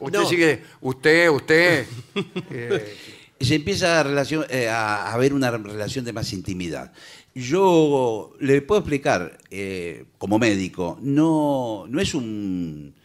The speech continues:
Speaker 3: capricho el hacer desnudar al paciente. No es una cosa que inventamos nosotros de un día para el otro.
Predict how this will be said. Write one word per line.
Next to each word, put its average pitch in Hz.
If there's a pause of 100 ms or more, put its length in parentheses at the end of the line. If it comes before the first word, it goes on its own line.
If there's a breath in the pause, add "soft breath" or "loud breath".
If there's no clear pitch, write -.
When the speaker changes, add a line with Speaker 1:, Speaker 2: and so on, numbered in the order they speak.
(320 soft breath)
Speaker 3:
capricho 85
el 90
hacer 95
desnudar 87
al 80
paciente. -
No 135
es 123
una 117
cosa 92
que 98
inventamos 95
nosotros 90
de 87
un 80
día 82
para 76
el 71
otro. 71